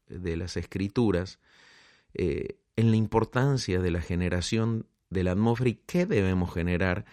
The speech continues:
en las atmósferas. Pentecostés es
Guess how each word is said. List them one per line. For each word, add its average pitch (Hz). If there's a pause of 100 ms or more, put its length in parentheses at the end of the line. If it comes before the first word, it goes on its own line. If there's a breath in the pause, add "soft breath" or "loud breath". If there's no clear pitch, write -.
(340 loud breath)
en 95
las 85
atmósferas. 87 (880)
Pentecostés 143
es 135